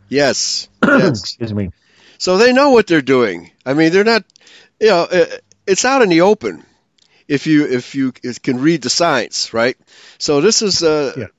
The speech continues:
Speaker 1: th-, this is how they slap us in the face. You know, they're, they're basically, and the reason why Yahweh, uh, created the division of tongues is so that they could not
Speaker 2: Yeah.
Speaker 1: organize the European <laughs> Union or the new Jew world order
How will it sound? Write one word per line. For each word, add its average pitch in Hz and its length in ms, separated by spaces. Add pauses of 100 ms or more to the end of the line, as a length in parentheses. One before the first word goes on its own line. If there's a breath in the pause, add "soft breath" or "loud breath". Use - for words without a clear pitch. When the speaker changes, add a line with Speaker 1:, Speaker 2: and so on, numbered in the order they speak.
(260)
Speaker 1:
th-, 143 280
this 208 180
is 233 100
how 226 180
they 185 100
slap 180 380
us 165 160
in 170 120
the 165 80
face. 262 460
You 151 100
know, 156 60
they're, 151 140
they're 175 200
basically, 185 540 (260 loud breath)
and 165 220
the 160 80
reason 202 460
why 170 220
Yahweh, 147 720 (640 soft breath)
uh, 127 260 (560)
created 196 520
the 143 100
division 147 480
of 123 160
tongues 139 600 (360 loud breath)
is 156 140
so 170 260
that 165 140
they 165 120
could 175 220
not 175 280
Speaker 2:
Yeah. 156 120
Speaker 1:
organize 160 920
the 147 160
European 175 720
<laughs> 175 200
Union 185 360
or 170 160
the 160 100
new 185 240
Jew 233 260
world 196 360
order 185 420